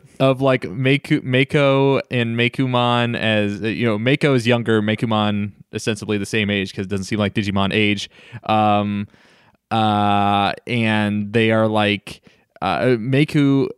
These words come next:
uh, has, has lost Meicoomon and is trying to find her, like, in some woods. And then she discovers Meicoomon, like, underneath a bush,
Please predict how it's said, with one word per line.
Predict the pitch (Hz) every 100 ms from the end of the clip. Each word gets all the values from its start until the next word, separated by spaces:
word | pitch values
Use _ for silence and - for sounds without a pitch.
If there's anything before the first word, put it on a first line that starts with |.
| -
uh, | 113 104 90
has, | 110 107 104 107
has | 110 98
lost | 110 127 -
Meicoomon | 127 120 127 117 117 113 110 -
and | 107 98
is | 101 98
trying | - 104 101
to | - 110 104 101 95
find | - - 110 107 107 107 101
her, | - 104 98 101 101 95
like, | 98 98 -
in | 107 101
some | 104 95
woods. | 64 - - - -
And | 101
then | 95
she | 92 101 98 98
discovers | 101 - 110 110 107 101
Meicoomon, | 107 107 110 107 104 104
like, | 101 90 -
underneath | 107 101 101 98 -
a | -
bush, | 95 117 127 - -